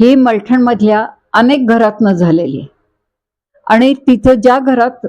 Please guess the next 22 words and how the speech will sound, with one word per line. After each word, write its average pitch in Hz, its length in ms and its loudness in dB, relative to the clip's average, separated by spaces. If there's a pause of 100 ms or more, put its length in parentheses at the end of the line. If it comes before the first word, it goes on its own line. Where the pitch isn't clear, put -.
(100)
मुलं 226 300 2
राहतात 202 400 -4
तिथेच 226 500 -2
त्यांना 214 300 0
जेवणाची 208 540 0
सोय 247 320 0
झाली. 156 360 -2 (720)
अप्रत्यक्षरित्या 240 1160 0 (680)
मलठणमधील 240 760 0
लोकांचं 233 580 -2
उ-, 254 180 -2 (920)
महिन्याचं 220 580 2
उत्पन्न 262 560 0
वाढवण्यासही 247 1000 -2 (560)
फलटण 214 340 2
एज्युकेशन 220 560 -2
सोसायटीच्या 208 680 -2
शिक्षण 220 380 -4
संस्थांचा 202 640 -2
उपयोग 196 380 0
झालेला 175 420 0
आहे. 151 400 -12